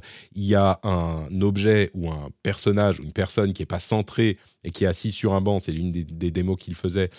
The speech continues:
Eh ben, on va déplacer la personne qui est assise sur le banc, mais donc on déplace le banc aussi. Et l'I A génère le banc, puisque maintenant la personne est centrée, mais il y a un bout de banc qui manque,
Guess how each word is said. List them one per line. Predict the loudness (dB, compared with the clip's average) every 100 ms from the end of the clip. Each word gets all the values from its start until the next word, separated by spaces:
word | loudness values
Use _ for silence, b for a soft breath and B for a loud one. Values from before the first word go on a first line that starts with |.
| B B B -4
Eh |
ben, | 0
on | 0
va | 0
déplacer | 0 0 0 2
la | 2
personne | 4 2 2 2 2
qui | 0
est |
assise | -2 -4
sur | 0 2
le |
banc, | 4 2
mais | 2
donc | 0 0 -2
on |
déplace | -2 -2 2 2 2 2
le | 0
banc | 2 2 2
aussi. | 0 -4 -6 -8 b b b b _ 4
Et | 6 4 0 -4
l'I | 0 2 4
A | 6 4 0
génère | -4 2 4 4 4 4 4 4 2 -2 -6 -6
le | 0 4 4
banc, | 6 4 4 0 b b
puisque | -6 -2
maintenant | 0 0 -2 0
la | 0
personne | 0 -2 0 0
est |
centrée, | 0 -2 0 0
mais | 0
il |
y | -2
a |
un | -4
bout | -2 -2
de |
banc | 0 -2
qui | -2
manque, | -2 0 -2